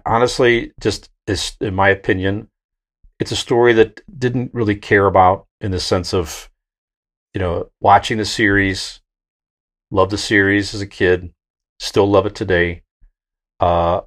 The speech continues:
I didn't necessarily need to know how Lily and Herman met.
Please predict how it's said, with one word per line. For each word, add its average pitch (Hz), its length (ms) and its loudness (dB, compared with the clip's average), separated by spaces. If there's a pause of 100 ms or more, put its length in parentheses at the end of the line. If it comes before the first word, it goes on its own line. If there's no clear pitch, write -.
(140)
I 95 120 -2
didn't 101 300 -6
necessarily 92 840 -2 (360)
need 101 280 -4
to 104 80 -2
know 90 600 0
how 85 640 0 (420)
Lily 95 380 -2
and 85 100 -6
Herman 87 400 -6
met. 82 380 -6